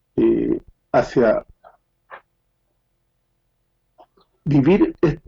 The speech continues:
esta en-, una encarnación como la que estamos viviendo, tanto usted como, como yo y como todos, es un escalón de nuestra vida.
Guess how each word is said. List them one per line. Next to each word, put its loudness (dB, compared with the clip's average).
esta 0
en-, 2
una 6
encarnación 2
como 2
la 2
que 0
estamos 0
viviendo, 4
tanto -2
usted 0
como, 2
como -2
yo 2
y -8
como 0
todos, 2
es 0
un 6
escalón 2
de 2
nuestra 0
vida. 0